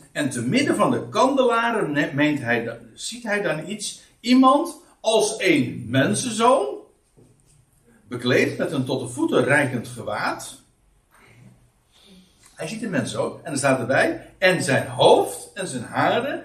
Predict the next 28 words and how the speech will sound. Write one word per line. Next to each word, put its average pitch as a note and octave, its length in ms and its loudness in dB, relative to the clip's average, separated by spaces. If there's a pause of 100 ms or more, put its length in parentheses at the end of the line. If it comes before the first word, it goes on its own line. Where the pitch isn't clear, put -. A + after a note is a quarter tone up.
(100)
waren D#3+ 400 -2
wit D#4 340 -4
als F3+ 280 -2
wol, C3+ 600 2
als F3 200 -4
sneeuw. D#3+ 280 0 (320)
En - 80 -20
zijn - 160 -18
ogen F3+ 340 0
als C3+ 140 -8
een B2 100 -8
vuurvlam." B2 480 -6 (140)
Maar F#3 180 -8
dit G#3 160 -8
zijn E3+ 260 -4
precies B2+ 520 -4
die C#4+ 180 -2
dingen G3+ 440 0 (280)
die G3+ 160 -6
we E3 80 6
lazen - 760 2 (1080)
van A3+ 220 2
de - 80 0
oude F3+ 340 4
vandaag A#3 560 4
in A3+ 120 -2
Daniel B3+ 400 6
zeven. C4+ 560 -2